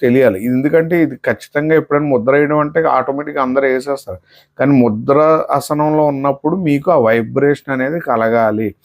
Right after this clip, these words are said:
నేను ఇది అగ్నిహోత్రం అవ్వగానే నాకు ఇష్టమైన గురుమంత్రం జపించిన తర్వాత నేను ఈ ముద్రాసనంలో వేస్తూ ఉంటాను. దానివల్ల ఇది మీకు ఏం హెల్ప్ చేస్తుంది అనేది,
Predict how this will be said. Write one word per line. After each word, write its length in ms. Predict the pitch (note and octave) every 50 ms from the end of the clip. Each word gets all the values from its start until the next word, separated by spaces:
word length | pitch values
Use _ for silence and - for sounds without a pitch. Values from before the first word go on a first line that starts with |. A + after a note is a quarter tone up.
| _ - - - _ _ - B2
నేను 180 | C3+ D3 C#3+
ఇది 200 | C#3 C3 C3+ C#3
అగ్నిహోత్రం 640 | C#3 B2 A2 G#2+ A#2 C3 C3+ C#3 C#3+ C#3 D3 D3 D3
అవ్వగానే 640 | C#3 C3 B2 B2 C3 B2+ C3 C3 C3 C3+ C3+ C3+ C3+ - _ _ _ _ _ _ _ -
నాకు 200 | A2 A2+ G#2+ G#2+
ఇష్టమైన 440 | G#2+ - - - B2 B2 C3 C3 C3
గురుమంత్రం 680 | B2+ A#2+ A#2+ A#2+ B2 B2 C3 C3 C3 B2 C3 C3 C3 B2+
జపించిన 560 | A#2 A#2 A2 - B2 A#2+ A#2+ A#2+ B2+ B2 B2
తర్వాత 500 | A#2 A#2+ A#2 A#2+ A#2+ A#2+ A#2+ A2+ - F2+
నేను 400 | F#2+ D#3+ C3 A#2 B2 C3 D3 E3+
ఈ 40 | E3
ముద్రాసనంలో 960 | C#3+ B2+ B2 G2+ G2+ A#2 B2 B2+ C3 C3+ C3 C#3+ C#3 C#3 D3 D#3+ F3 D#3+ B2+
వేస్తూ 380 | A#2+ A#2+ - - - C3+ C3
ఉంటాను. 380 | B2+ B2 A#2+ - - F2+ E2+ - _ _ _ - - - - - - _ -
దానివల్ల 420 | C3 C3 C#3 C#3 C#3 D3+ E3 E3+
ఇది 260 | E3+ D#3 D3 D3+ D#3+ F3+
మీకు 380 | E3+ D3 C#3+ D3+ D#3+ D#3+ D#3+
ఏం 260 | D3+ D3 D3+ D#3+ E3
హెల్ప్ 300 | E3+ E3+ E3 D#3+ - -
చేస్తుంది 400 | E3+ E3 E3 - - - E3 D#3+
అనేది, 480 | E3 D#3+ D#3+ E3 E3+ F#3+ G3+ A3+ B3 -